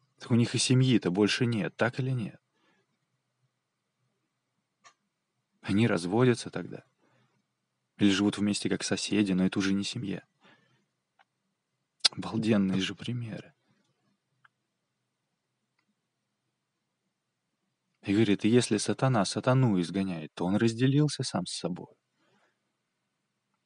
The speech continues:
Это как, по-вашему, в царстве тьмы, что ли, гражданская война там или что? Потому что ли одни за красных, а другие за белых? Одни за царя, а другие против царя?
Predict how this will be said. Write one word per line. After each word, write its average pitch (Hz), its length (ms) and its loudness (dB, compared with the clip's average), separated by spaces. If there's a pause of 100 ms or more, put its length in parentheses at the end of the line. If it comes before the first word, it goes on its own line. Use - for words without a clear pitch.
(600)
Это - 320 -2
как, - 180 4
по-вашему, 107 420 2
в - 60 -8
царстве - 300 -4
тьмы, 123 180 -2
что - 140 -2
ли, 87 80 2
гражданская 101 520 2
война 104 360 4
там 95 200 0
или 90 100 -2
что? - 340 -8 (1900)
Потому 98 160 -8
что 113 120 2
ли 117 80 10
одни 113 180 6
за 107 120 4
красных, 117 380 0
а 101 40 0
другие 104 280 0
за 101 140 0
белых? 113 380 -2 (420)
Одни 98 260 2
за 117 180 4
царя, 101 280 0
а - 20 0
другие 101 300 0
против - 360 2
царя? - 340 -10